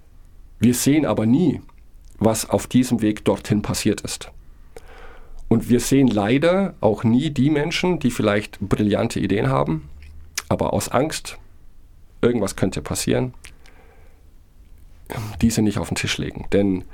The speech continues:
egal, was erfunden wurde und egal, was wir toll finden und benutzen, ähm, ich glaub, einer hat's gemacht, aber Tausende hatten genau dieselbe Idee und haben das letztendlich nicht umgesetzt.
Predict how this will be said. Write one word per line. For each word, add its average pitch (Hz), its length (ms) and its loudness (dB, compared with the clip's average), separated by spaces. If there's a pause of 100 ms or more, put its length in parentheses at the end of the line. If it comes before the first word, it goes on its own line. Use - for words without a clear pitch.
(1900)
egal, 113 340 4
was 131 140 0
erfunden 131 520 2
wurde 110 280 2
und 98 80 2
egal, 110 380 2
was 117 180 0
wir 107 120 2
toll 123 240 2
finden 113 340 2
und 101 80 2
benutzen, 135 640 4
ähm, 107 400 0 (600)
ich - 140 -16
glaub, 113 200 2
einer 113 240 2
hat's 107 180 -4
gemacht, 110 440 2
aber 107 340 2 (420)
Tausende 101 520 0
hatten 98 220 -4
genau 95 400 0
dieselbe 90 460 -2
Idee - 360 -2
und 98 200 -2
haben 87 240 -4
das - 220 -6
letztendlich - 420 -8
nicht - 160 -8
umgesetzt. - 560 -10